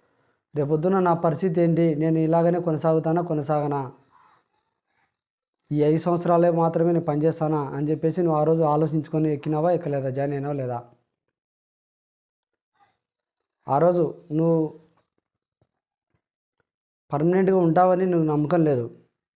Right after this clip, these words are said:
తిరిగి మళ్ళీ వైసీపీ అధికారంలోకి వచ్చింది కనుక, నువ్వు మళ్ళీ తిరిగి ఐదు సంవత్సరాల వరకు మళ్ళీ నువ్వు వాలంటీర్ వ్యవస్థ కొనసాగించేటోనివి. ఈ రెండు వేల ఇరవై నాలుగులో టీడీపీ అధికారంలోకి వచ్చింది కాబట్టి,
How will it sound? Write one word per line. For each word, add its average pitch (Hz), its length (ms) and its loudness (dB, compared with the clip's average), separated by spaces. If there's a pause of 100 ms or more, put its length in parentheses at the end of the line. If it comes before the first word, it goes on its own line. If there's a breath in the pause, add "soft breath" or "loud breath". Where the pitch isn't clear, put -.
(1900)
తిరిగి 170 240 0
మళ్ళీ 196 500 2
వైసీపీ 175 440 0
అధికారంలోకి 175 480 2
వచ్చింది 165 300 0
కనుక, 165 160 0
నువ్వు 185 260 0
మళ్ళీ 175 160 2
తిరిగి 175 240 0
ఐదు 170 180 2
సంవత్సరాల 175 340 -2
వరకు 165 280 0
మళ్ళీ 170 220 0
నువ్వు 156 460 0 (540 soft breath)
వాలంటీర్ 160 300 2
వ్యవస్థ 156 240 0
కొనసాగించేటోనివి. 143 960 -4 (1040)
ఈ 143 40 -6
రెండు 151 180 0
వేల 180 160 4
ఇరవై 175 220 4
నాలుగులో 165 500 -2 (1700)
టీడీపీ 165 280 2
అధికారంలోకి 156 640 2
వచ్చింది 143 260 -4
కాబట్టి, 139 580 -4